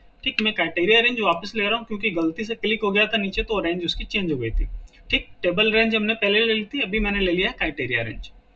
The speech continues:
ठीक है, अब उसके बाद यहाँ पे क्या लिखा हुआ है, filter the list in place,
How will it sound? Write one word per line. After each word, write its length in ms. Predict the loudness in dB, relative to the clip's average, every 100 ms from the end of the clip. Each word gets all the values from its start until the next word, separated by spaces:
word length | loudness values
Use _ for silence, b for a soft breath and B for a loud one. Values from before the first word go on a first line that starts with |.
| -20 b b -2
ठीक 140 | 2
है, 80 | 2 -2 -14 b b b
अब 140 | 4 4
उसके 260 | 0 4 8
बाद 300 | 8 8 4 -10 _ _ 0
यहाँ 220 | 4 6
पे 100 | 6
क्या 140 | 6 6
लिखा 260 | 6 4
हुआ 160 | 4 4
है, 80 | 2 -6 -18 -20 -4
filter 480 | 2 4 4 4 6 6
the 140 | 6 6
list 440 | 6 4 0 -12 -20 -6
in 180 | -2 0 -2 2
place, 320 | 4 4 0